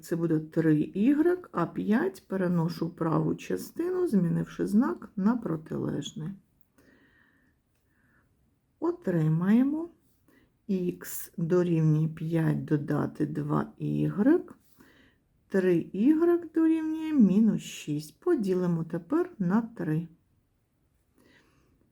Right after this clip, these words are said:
Х дорівнює п'ять додати два ігрек, мінус шість поділити на три. Отримаємо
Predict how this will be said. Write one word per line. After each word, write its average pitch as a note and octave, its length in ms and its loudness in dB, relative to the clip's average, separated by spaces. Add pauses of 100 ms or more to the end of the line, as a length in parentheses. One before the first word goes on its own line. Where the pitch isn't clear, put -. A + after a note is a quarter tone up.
(300)
Х F3+ 600 -4 (340)
дорівнює D#3+ 720 2
п'ять E3 800 -4
додати D3+ 720 -4
два D3 320 -4 (100)
ігрек, D3 680 -4 (1500)
мінус D#3+ 540 2
шість - 680 -2
поділити E3+ 840 0
на G3 320 4
три. D3 520 -8 (1800)
Отримаємо F3 960 0